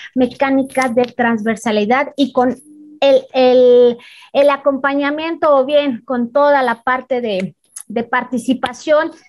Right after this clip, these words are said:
de, eh, instancias, eh, tanto inter como intrasectoriales. Ujú. Con este panorama, sí quiero, eh, mostrarles a ustedes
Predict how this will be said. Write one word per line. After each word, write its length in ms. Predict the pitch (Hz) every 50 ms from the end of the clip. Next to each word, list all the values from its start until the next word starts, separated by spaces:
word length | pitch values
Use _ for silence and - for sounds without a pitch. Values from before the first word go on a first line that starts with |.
| _ _ -
de, 340 | 277 285 294 294 269 - -
eh, 300 | 254 254 247 233 226 202
instancias, 920 | 247 247 233 - - - 294 302 302 277 - - 247 240 240 233 233 - - -
eh, 460 | - 220 214 214 208 202 202 202 208
tanto 340 | - 247 240 240 233 240 - -
inter 400 | 311 294 294 285 294 285 277 -
como 320 | - 247 240 233 - -
intrasectoriales. 1120 | - 247 240 233 220 226 - - - 190 _ - - - 101 80 - - - - - - _ -
Ujú. 120 | - 285 427 523 480 - - - - _
Con 140 | - 370 392
este 280 | 440 508 466 - - 571 523 - - - -
panorama, 680 | - 302 269 262 247 240 247 262 269 262 269 277 302 - - - - - - _
sí 180 | - - 359 359
quiero, 340 | 359 349 339 349 349 339 -
eh, 140 | - 277 262
mostrarles 720 | 254 262 262 262 254 - - 294 294 294 311 302 302 -
a 80 | 320 320
ustedes 580 | 311 - - 370 330 247 226 247 240 - _